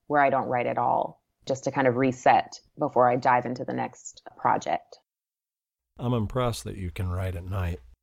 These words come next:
Speaker 2: truly.
Speaker 1: <laughs>
Speaker 2: Although that may not, is that by choice? Would you, if we weren't in quarantine with everybody home, would you write at night?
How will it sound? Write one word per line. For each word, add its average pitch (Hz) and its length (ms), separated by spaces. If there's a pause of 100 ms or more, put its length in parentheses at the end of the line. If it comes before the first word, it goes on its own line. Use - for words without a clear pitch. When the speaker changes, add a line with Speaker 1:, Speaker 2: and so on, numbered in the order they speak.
(160)
Speaker 2:
truly. 98 460
Speaker 1:
<laughs> - 1000
Speaker 2:
Although 143 440
that 143 160
may 135 220
not, 113 260 (100)
is 127 140
that 131 160
by 123 140
choice? 135 480
Would 110 200
you, 113 180
if - 220
we 107 160
weren't 123 400
in 131 140
quarantine 127 600
with 113 120
everybody 110 340
home, 113 300
would 104 120
you 107 100
write 107 220
at 120 80
night? 113 280